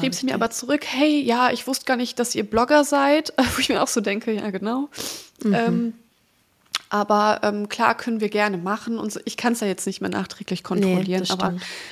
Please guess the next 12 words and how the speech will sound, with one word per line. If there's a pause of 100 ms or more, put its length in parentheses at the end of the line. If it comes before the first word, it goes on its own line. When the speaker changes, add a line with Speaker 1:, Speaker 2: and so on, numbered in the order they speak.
(1040)
Speaker 1:
mir
geht's
nur
um
diese
Machtlosigkeit,
die
ich
gefühlt
habe,
die
war